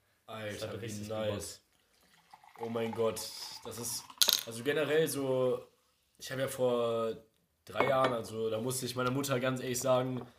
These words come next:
Speaker 2: äh, war eine Sache, die meiner Mutter mehr leid tut als alles andere, was sie je getan hat, äh, also zumindest, ja, okay, natürlich nicht alles andere, aber einfach mal jetzt so gesprochen,
Speaker 1: Ja.
Speaker 2: sie hat meinen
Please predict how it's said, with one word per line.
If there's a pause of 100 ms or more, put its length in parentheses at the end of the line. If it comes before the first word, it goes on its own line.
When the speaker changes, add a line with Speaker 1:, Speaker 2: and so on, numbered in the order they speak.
(500)
Speaker 2:
äh, (1120)
war
eine
Sache,
die
meiner
Mutter
mehr
leid
tut
als
alles
andere,
was
sie
je
getan
hat, (520)
äh,
also
zumindest, (200)
ja,
okay,
natürlich
nicht
alles
andere,
aber
einfach
mal
jetzt
so
gesprochen, (600)
Speaker 1:
Ja.
Speaker 2:
sie
hat (120)
meinen